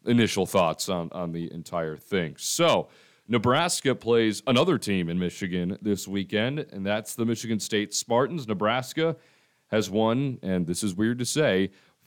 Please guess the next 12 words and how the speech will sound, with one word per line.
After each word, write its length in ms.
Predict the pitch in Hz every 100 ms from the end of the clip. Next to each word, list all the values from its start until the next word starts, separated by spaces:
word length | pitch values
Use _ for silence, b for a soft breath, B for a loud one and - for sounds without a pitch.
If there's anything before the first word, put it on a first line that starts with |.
| _
five 320 | 110 104 135
of 100 | 135 117
their 140 | 110
last 500 | 107 107 101 - - -
six 540 | - - 135 120 -
ball 300 | - 123 170
games, 480 | 131 98 85 90 101
and 120 | 98
Michigan 340 | 113 143 196 185
State 360 | - 147 170
has 200 | 147 127
lost 440 | 113 117 107 -